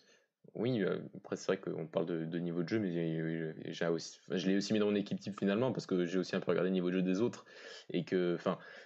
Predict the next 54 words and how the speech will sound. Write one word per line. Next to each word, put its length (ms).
euh, 160
Ricardo 280
Horta, 160
euh, 240
sur 160
deux 120
tiers 140
de 60
la 40
saison, 260
a 40
été 160
très 180
bon, 180
mais 140
c'est 120
vrai 100
que 60
sur 100
cette 120
fin 120
de 40
saison, 280
il 120
est, 240
il 160
est 40
un 100
peu 120
aussi 200
responsable 440
par 120
sa 100
méforme 380
de, 160
de 140
la 80
fin 100
de 60
saison 180
de 80
Braga, 320
et 260
bon, 140
après, 220
il 100
est 60
revenu 360
en, 260
en 120
pleine 220
forme 220
hier, 300
et 220